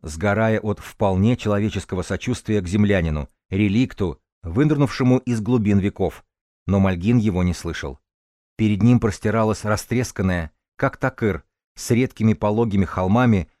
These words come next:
отблескивающая зеркальным металлом равнина, усеянная мелкими и крупными валунами,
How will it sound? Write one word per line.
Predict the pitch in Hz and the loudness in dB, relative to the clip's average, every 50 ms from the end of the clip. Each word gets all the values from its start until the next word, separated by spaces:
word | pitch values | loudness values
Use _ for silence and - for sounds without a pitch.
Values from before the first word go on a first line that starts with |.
| _ _ _ | _ _ _
отблескивающая | - 107 104 101 113 135 151 135 - - 127 120 123 120 107 - - 120 113 | -6 -4 -4 0 0 0 0 0 -2 -4 -2 0 0 0 0 -2 -2 -2 -2
зеркальным | 107 85 107 113 95 - - 127 123 117 120 117 | 0 0 0 0 0 0 0 2 4 4 6 6
металлом | 113 113 110 - - 107 104 98 98 95 98 | 6 6 4 2 0 0 0 2 2 2 2
равнина, | 98 98 92 92 90 82 80 76 69 69 _ _ _ _ _ - | 2 2 2 2 0 0 0 -4 -6 -10 _ _ _ _ _ -8
усеянная | 95 90 - - - 120 113 107 101 101 98 95 | -8 -8 -4 -2 0 2 4 4 4 4 4 4
мелкими | 92 92 107 120 123 117 - 113 110 110 | 4 4 4 4 2 2 2 2 2 2
и | 110 - 110 | 2 -2 -6
крупными | - - 107 107 98 - 107 101 101 | -6 -4 -4 -2 -2 0 2 2 2
валунами, | 98 90 101 98 95 92 90 85 82 78 71 67 | 2 2 0 0 2 2 0 0 -2 -4 -6 -10